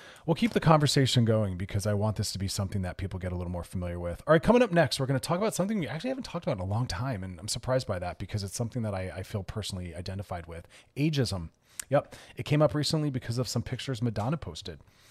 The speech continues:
Talk about that. You're listening to Loveline with Doctor Chris on the new Channel Q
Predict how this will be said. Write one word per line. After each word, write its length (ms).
Talk 140
about 160
that. 220
You're 80
listening 200
to 100
Loveline 360
with 100
Doctor 180
Chris 440
on 100
the 40
new 100
Channel 240
Q 380